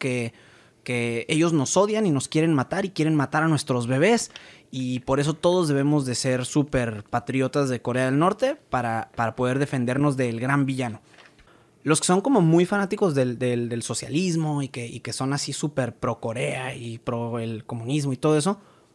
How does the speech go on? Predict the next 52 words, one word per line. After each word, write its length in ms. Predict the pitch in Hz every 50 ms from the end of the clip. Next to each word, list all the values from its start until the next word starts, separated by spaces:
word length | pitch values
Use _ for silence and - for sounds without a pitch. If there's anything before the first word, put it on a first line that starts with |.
| _ _ _ -
me 200 | 131 139 147 139
llegó 200 | 143 139 147 156
a 80 | 156
tocar, 280 | - 185 - 185 175 170
me 120 | 151 143
ha 100 | 147 151
tocado 280 | - 240 - 214 202 208
mucho 400 | 202 190 190 185 - 233 240 -
que 120 | - -
comentan 440 | - 135 127 131 139 156 151 175 185
en 80 | 185 165
mis 160 | 147 139 127
videos 340 | 123 131 127 131 147 170 160
y 60 | 147
es 100 | 135 131 -
como, 280 | 143 139 131 117 - - - - - - - _ -
"Tú 120 | - 311
eres 200 | 320 320 415 -
un 100 | 302 294
imbécil 800 | 277 240 202 185 190 233 240 285 - - 233 214 214 208 202 180
y 20 |
estás 240 | 156 - - 202 -
inventando 720 | 247 226 185 156 147 147 151 190 185 190 208 202 196 190 185
y 40 | 180
que 140 | 175 190 185
tú 140 | - 202 214
no 80 | 208
sabes 320 | 185 - 208 202 202 190 185
nada 500 | 185 190 196 196 190 190 185 175 170 - - - - - - _
y, 380 | - 131 143 143 143 143 143 -
y, 180 | 151 147 147 143
este, 220 | 131 - - 160
y 40 | 156
viva 280 | 208 233 220 220 -
Corea 400 | - 180 175 190 196 196 190 185
del 180 | 180 175 165 170
Norte 480 | 180 180 170 175 - - 170 160 156 151
y 180 | 151 151 147
son 140 | 143 196 202
los 100 | 208 185
mejores". 300 | 185 180 - 190 175 147 - - - - - -
Y 40 | 214
es 60 | 208
como, 180 | 277 269 254 226
"Dude, 300 | 196 277 302 269 302 339
¿me 120 | 240 254
estás 260 | 247 - 269 285 285
diciendo 460 | 311 320 311 - 330 320 302 285 285 285
esto 400 | 285 - - 320 302 302 294 294
desde 360 | 202 202 202 202 185 185 202 196
tu 140 | 202 208 185
celular 680 | - 190 180 165 165 160 156 165 180 214 254 311 -